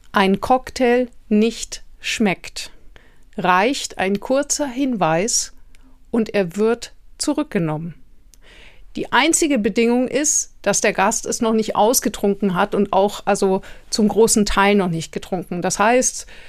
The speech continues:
er kann gerne probieren, zwei, drei, vier Schlucke. Wenn er dann sagt, "Tut mir leid, Mai Tai, den kenne ich in grün und nicht in rot oder der ist bei mir immer gelb."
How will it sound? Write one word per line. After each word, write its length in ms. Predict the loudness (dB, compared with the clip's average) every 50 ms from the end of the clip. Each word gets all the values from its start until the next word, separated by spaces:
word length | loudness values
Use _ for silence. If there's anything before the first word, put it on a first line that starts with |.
| -20 -20 -20 -6 -4
er 100 | -2 0
kann 260 | 2 2 2 2 2 4
gerne 300 | 4 4 4 4 2 2
probieren, 880 | 2 0 0 0 2 2 2 4 4 2 2 2 0 0 -2 -4 -6 -8 -10 -10 -4
zwei, 340 | 0 2 4 4 4 4 2
drei, 360 | 2 2 2 4 4 2 0
vier 320 | -2 -2 0 2 2 4
Schlucke. 600 | 4 2 2 2 2 4 4 4 6 6 4 2 2 0 -2 -2 -4 -2 -4 -4 -4 -4 -6 -6 -6 -8 -8 -8 -10 -10 -10 -8 -2
Wenn 240 | 2 2 4 6 4
er 80 | 4
dann 260 | 4 4 4 6 6 6
sagt, 340 | 6 6 6 6 2 0
"Tut 140 | -6 -2 0
mir 140 | 2 4 6
leid, 360 | 6 6 6 6 6 4 4
Mai 220 | 4 4 4 4 4
Tai, 360 | 4 4 4 4 4 4 2
den 280 | 2 2 2 2 2
kenne 240 | 0 0 2 2 2
ich 140 | 2 2 2
in 120 | 0 0
grün 400 | 2 2 2 2 2 2 2 0
und 220 | -2 0 2 2 4
nicht 180 | 2 2 2
in 120 | 0 0 0
rot 420 | 0 0 0 0 0 -2 -4 -2
oder 260 | -2 -2 0 2 2
der 120 | 2 2 2
ist 100 | 2 2
bei 140 | 2 2 4
mir 180 | 4 4 4
immer 180 | 4 4 2 2
gelb." 460 | 2 4 4 4 4 4 2 -2